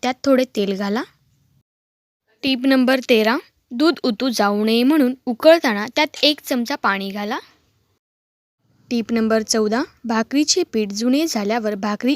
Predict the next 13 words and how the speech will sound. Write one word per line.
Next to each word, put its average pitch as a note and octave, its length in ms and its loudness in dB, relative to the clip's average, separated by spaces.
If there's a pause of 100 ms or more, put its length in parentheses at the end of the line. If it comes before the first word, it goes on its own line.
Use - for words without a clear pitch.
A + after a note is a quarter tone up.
येत G#3+ 260 0
नाही B3+ 260 2 (160)
तर B3 100 -4 (120)
पीठ E4 260 2
मळताना G#3 440 -2 (160)
गरम A#3 220 2
पाणी G3+ 320 -2
वापरा. G3 400 -4 (1200)
टिप A#3+ 240 -4
नंबर A#3+ 320 0
पंधरा, A#3 340 0 (220)
शिरा C4+ 460 2 (100)
करताना A3 520 -4